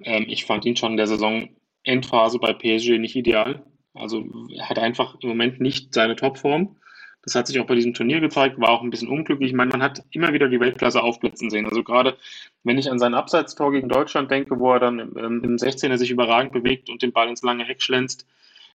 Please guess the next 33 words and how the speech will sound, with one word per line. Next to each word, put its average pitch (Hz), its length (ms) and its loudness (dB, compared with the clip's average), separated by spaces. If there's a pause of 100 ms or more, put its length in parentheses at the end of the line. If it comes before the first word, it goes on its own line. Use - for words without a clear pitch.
(120)
ähm, 127 240 4
da 120 100 2
sieht 135 180 0
man 156 120 0
schon, 139 160 0
was 131 160 0
er 131 60 -2
für 123 80 -4
eine 117 120 0
Klasse 120 320 0
hat. 117 140 -2
Aber 113 320 -2 (720)
in 120 160 -4
diesem 147 260 0
Turnier 139 300 2
war 117 160 4
er 113 60 2
einfach 117 200 -6
nicht - 400 -6 (200)
in 117 180 -6
seiner 110 200 0
Topform. 151 640 -4 (240)
Ähm, 113 320 -2
das 123 300 -2
muss 123 280 -2
man 127 140 0
einem 113 140 -2
zweiundzwanzigjährigen, 110 840 2
finde 113 200 -4
ich, 110 80 0
auch 95 100 -8
zugestehen. 107 680 -2
Also, - 340 -8